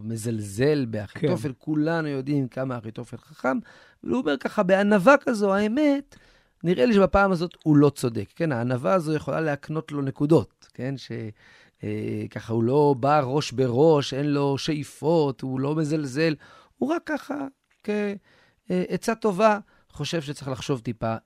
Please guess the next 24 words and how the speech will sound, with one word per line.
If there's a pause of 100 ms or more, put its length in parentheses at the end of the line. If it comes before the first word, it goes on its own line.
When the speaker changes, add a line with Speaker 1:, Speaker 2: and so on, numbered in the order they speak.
Speaker 1:
אה,
אחרת.
Speaker 2:
וגם
הוא
מביא,
אה,
סיבות
ענייניות.
Speaker 1:
או, (180)
אז
בשלב
השני, (140)
זאת
אומרת,
אחרי
הפתיחה
הזאת,
שהוא
אומר
שיש
פה
איזשהו
משהו
נקודתי,